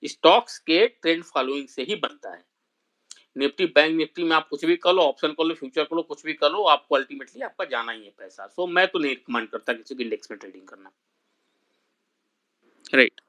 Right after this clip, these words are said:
Speaker 2: राइट, बिल्कुल सर।
Speaker 1: अब ये कोई थर्सडे ट्रेडिंग करता है, ऑप्शन सेलिंग करता है, दो रुपए वाला ऑप्शन ज़ीरो हो जाएगा,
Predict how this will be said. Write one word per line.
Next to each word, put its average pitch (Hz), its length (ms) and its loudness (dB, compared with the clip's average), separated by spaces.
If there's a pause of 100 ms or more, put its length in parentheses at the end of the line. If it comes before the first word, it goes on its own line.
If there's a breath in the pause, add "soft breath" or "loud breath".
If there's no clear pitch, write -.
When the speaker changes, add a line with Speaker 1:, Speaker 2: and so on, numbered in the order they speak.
Speaker 2:
राइट, 110 160 2 (260)
बिल्कुल 135 220 6
सर। 113 140 -6 (420 loud breath)
Speaker 1:
अब 139 140 4
ये 175 220 6
कोई 226 180 2
थर्सडे 156 420 0
ट्रेडिंग 165 340 -4
करता 156 380 0
है, 156 400 -4
ऑप्शन 143 380 -8
सेलिंग 147 300 -8
करता 139 320 -4
है, 135 120 0
दो 143 200 -4
रुपए 143 180 -6
वाला 139 240 -2
ऑप्शन 131 240 -12
ज़ीरो 135 220 -10
हो 131 120 -8
जाएगा, 139 400 -6